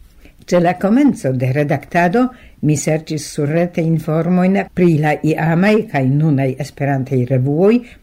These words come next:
kaj ties redaktoroj, precipe pri beletraj revuoj. Mi trovis, ke ili estis kaj estas famaj esperantistoj,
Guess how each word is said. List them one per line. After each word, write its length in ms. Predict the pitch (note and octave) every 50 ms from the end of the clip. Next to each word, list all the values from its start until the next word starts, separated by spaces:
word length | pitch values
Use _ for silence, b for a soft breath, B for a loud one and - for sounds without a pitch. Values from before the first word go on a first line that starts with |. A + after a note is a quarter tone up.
| B - _
kaj 260 | - C3 A#2+ A#2 B2+
ties 360 | B2 - B2 A2+ A#2+ - - C3+
redaktoroj, 680 | A#2+ C3 B2+ D#3+ D#3 - - A3+ A3 G#3+ F3+ E3+ D#3+ C#3 - B B B B B
precipe 720 | - F#3 A3+ B3+ B3 - - F3+ C#3 C3 - E3 F3+ G3+
pri 300 | - - C3 B2+ C#3 B2+ B2+ C3 - -
beletraj 720 | C3 C3 C#3 D#3+ F3+ F3 B2 G#2 - - - A#2+ A#2 A#2 A2+
revuoj. 500 | A2 A#2+ A#2+ A2 A2 G#2+ A2+ A#2 A#2 A2+ A#2+ B2+ - B B B B B B
Mi 160 | B B3+ C4+ B3+
trovis, 400 | - C#4 C4+ B3+ A#3 G3+ - -
ke 140 | - F3+ F3 G3
ili 340 | - G#3 G#3+ A3 F#3+ F3+ -
estis 640 | - B3 A#3 - - - - C3 A#2 A#2 - - -
kaj 240 | - - D#3 D3 C3+
estas 460 | - - F3 - - G3 F3+ F#3 -
famaj 400 | - - G3 G3+ A3+ A3+ A3 A3+
esperantistoj, 920 | A3+ - G#3+ - - A3+ A3 A3 A3 G#3+ G#3+ A3+ G#3 - - - - A#2 A#2